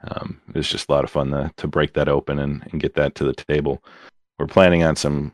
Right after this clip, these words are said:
winter break, uh, HeroQuest as well. We'll see how many more we can, we can get through. For, uh, a little more complexity in your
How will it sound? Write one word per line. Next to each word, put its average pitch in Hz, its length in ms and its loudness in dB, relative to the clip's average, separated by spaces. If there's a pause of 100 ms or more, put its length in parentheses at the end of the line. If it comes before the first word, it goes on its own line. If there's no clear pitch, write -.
winter 78 300 2
break, 76 640 0
uh, 69 400 0 (540)
HeroQuest 76 640 2
as 64 140 -6
well. 71 260 2
We'll - 140 -4
see - 160 -2
how 71 60 0
many 71 180 -4
more 69 240 -2
we 76 140 -4
can, - 320 -8 (460)
we - 100 -8
can - 160 -10
get - 200 -4
through. - 260 -10 (1120)
For, 90 220 2
uh, 78 340 0 (120)
a - 60 -6
little 104 200 0
more 98 180 0
complexity 80 720 -4
in 73 100 -6
your 71 300 -8